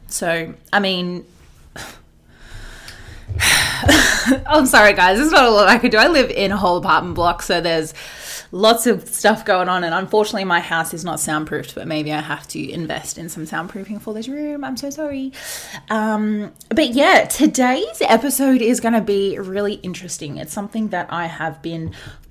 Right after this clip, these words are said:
pondering myself and actively trying to get my clients, uh, to think about and to action as well. And that is the power of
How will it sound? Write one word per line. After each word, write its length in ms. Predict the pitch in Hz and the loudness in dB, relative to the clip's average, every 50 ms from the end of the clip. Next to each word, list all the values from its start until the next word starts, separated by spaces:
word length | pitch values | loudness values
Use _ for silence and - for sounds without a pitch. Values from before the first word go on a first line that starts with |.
| - | -10
pondering 760 | - - - 302 302 311 311 294 302 277 262 254 247 240 233 226 226 - | -6 -2 0 2 4 4 4 4 2 0 0 0 2 2 2 2 2 2
myself 760 | 214 208 202 202 208 - - - 190 180 180 185 185 - - - - | 2 4 4 4 2 2 2 2 4 4 2 0 -4 -8 -16 -8 -4
and 400 | - 185 180 175 165 165 165 156 - - - - - - - - | -2 -2 0 -2 -2 -4 -6 -8 -10 -14 -18 -18 -20 -14 -6 -2
actively 400 | - 208 - - 214 190 202 190 | -2 -2 -2 -4 -8 -4 -4 -4
trying 320 | 180 - - 180 160 170 175 | -4 -6 -6 -6 -6 -6 -6
to 100 | - 170 | -6 -4
get 160 | 180 175 - | -4 -4 -4
my 120 | 180 175 | -6 -10
clients, 680 | - - - 175 165 170 165 170 147 - - - - - _ - | -10 -8 -8 -6 -6 -4 -6 -6 -4 -4 -4 -4 -6 -10 _ -14
uh, 180 | - 170 165 160 | -10 -6 -6 -6
to 120 | - - | -8 -8
think 260 | 170 - 247 233 240 233 | -8 -4 0 0 0 2
about 340 | 214 196 196 190 180 131 | 2 2 2 0 0 -2
and 80 | 180 190 | -4 -6
to 200 | - - - - | -4 -4 -4 -4
action 340 | - - - - - 185 - - | -4 -4 -4 -6 -8 -8 -8 -8
as 160 | 196 170 180 | -8 -8 -8
well. 340 | 180 175 - 170 190 294 320 _ _ _ _ _ _ _ _ _ - | -6 -4 -2 0 0 0 0 _ _ _ _ _ _ _ _ _ -4
And 180 | 240 220 196 | -4 -2 0
that 200 | 220 208 208 - | 0 0 0 0
is 320 | 226 226 214 196 180 165 170 | 0 0 0 0 -2 -4 -6
the 100 | 196 - | -6 -6
power 840 | - - - - - - 208 214 220 220 220 214 214 208 190 - - | -4 -6 -6 -6 -6 -2 0 2 2 4 4 4 2 2 0 -2 0
of 400 | - 196 180 180 175 175 170 170 | 2 2 2 2 0 -2 -4 -8